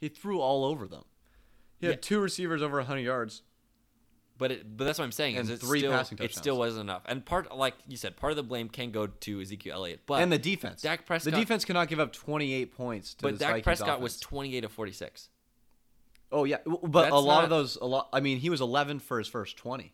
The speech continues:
Speaker 1: It started, they started off terribly
Speaker 2: Mm-hmm.
Speaker 1: slow, defensively
Speaker 2: Yeah.
Speaker 1: and offensively. They gave fourteen points and couldn't get anything rolling.
Speaker 2: Yeah. But that's, that's the thing. Like, I, I, I do think there's part of the blame. Well, first off, like, number one is the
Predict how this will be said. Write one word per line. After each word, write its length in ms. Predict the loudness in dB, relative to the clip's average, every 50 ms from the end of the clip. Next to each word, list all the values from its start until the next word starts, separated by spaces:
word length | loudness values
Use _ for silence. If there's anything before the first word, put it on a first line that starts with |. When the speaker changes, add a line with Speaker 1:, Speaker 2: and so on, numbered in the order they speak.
| _ _
Speaker 1:
It 160 | -10 -8 -6
started, 260 | -2 0 0 0 0 -2
they 80 | -4 -4
started 300 | -4 -2 0 0 0 0
off 200 | -2 -2 -6 -8
terribly 380 | -6 -2 -2 0 0 -2 -4
Speaker 2:
Mm-hmm. 80 | -6 -8
Speaker 1:
slow, 220 | -10 -12 -14 -12 -8
defensively 400 | -6 -2 -2 -2 0 0 0 0
Speaker 2:
Yeah. 60 | 0
Speaker 1:
and 80 | 0 0
offensively. 320 | -2 -2 -6 -10 -10 -8
They 60 | -6
gave 140 | -6 -6 -4
fourteen 300 | -4 -4 -4 -4 -4 -6
points 240 | -6 -6 -8 -8 -8
and 60 | -8
couldn't 120 | -8 -6 -6
get 40 | -6
anything 200 | -8 -8 -10 -10
rolling. 260 | -10 -10 -10 -10 -14 -18 -20 -10 -8
Speaker 2:
Yeah. 140 | -6 -6 -6 -8 -14 -20 -10 -4
But 160 | -4 -2 -2
that's, 180 | -2 -4 -4 -6
that's 320 | -10 -6 -2 -2 -2 -2 -2
the 80 | -6
thing. 200 | -8 -8 -8 -6
Like, 180 | -6 -8 -6 -4 -2
I, 220 | -2 -2 -2 -2 -6 -10 -8
I, 180 | -6 -6 -6 -4 -4
I 80 | -4 -2
do 160 | -2 -2 -2
think 220 | -2 -4 -4 -2 -2
there's 160 | -2 -2 -2
part 240 | -2 -2 0 0 0
of 40 |
the 40 | 0 -2
blame. 220 | -2 -4 -4 -2
Well, 140 | -4 -4 -4
first 280 | 0 0 0 0 0 -2
off, 240 | -6 -6 -8 -14 -20 _ _
like, 280 | -4 -4 -4 -6 -8 -4
number 320 | 0 0 2 2 2 2 2
one 300 | 0 -2 -2 -2 -4 -4
is 140 | -8 -10 -10
the 140 | -10 -12